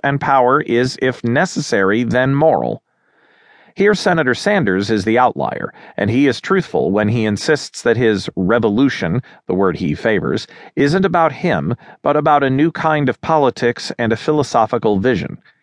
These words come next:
He doesn't explicitly add that that new politics he envisions is authoritarian and totalitarian,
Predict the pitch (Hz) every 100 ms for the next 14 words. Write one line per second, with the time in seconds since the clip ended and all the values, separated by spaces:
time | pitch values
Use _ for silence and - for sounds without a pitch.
0 | _ _ _ - 127 202 226 160 131 -
1 | - 190 - 135 123 120 - 98 90 104
2 | - 117 127 113 117 113 92 143 143 120
3 | - 95 - 92 85 82 98 135 127 -
4 | 92 87 113 87 82 117 107 104 104 127
5 | 101 90 95 90 127 147 147 - 62 57
6 | 98